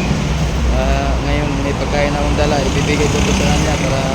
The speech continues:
makakain to si Bunso. Ayan, Bunso, pagkain.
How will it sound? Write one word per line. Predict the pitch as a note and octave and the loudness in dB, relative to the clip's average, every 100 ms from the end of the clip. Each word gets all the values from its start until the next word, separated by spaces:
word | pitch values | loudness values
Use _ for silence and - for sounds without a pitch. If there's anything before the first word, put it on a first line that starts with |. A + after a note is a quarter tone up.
| C#3 C3+ - - - | 0 0 0 0 -2
makakain | C3 C#3 C#3 C#3 C#3 | 0 0 0 0 0
to | C3+ - | 0 0
si | - D3 D3 C#3+ - - | 0 2 2 2 0 0
Bunso. | C#3 F3 D#3+ - - - - - - - - - - - - - - - - - - - - - - - - - - - - - - - - - - - - - - - - - - - - | 0 0 0 -2 -4 -8 -8 -8 -6 -6 -8 -8 -10 -8 -6 -6 -6 -6 -8 -8 -10 -10 -8 -8 -8 -10 -10 -10 -10 -8 -4 -4 -4 -8 -8 -8 -8 -8 -6 -6 -6 -6 -6 -6 -6 -6 -4
Ayan, | F#3 F#3 F#3 | -2 -2 -4
Bunso, | F3+ A3+ G#3+ - - - - - - - - - - | -4 -2 -2 -4 -8 -8 -8 -8 -6 -4 -2 0 0
pagkain. | - F3 F#3+ | 2 2 2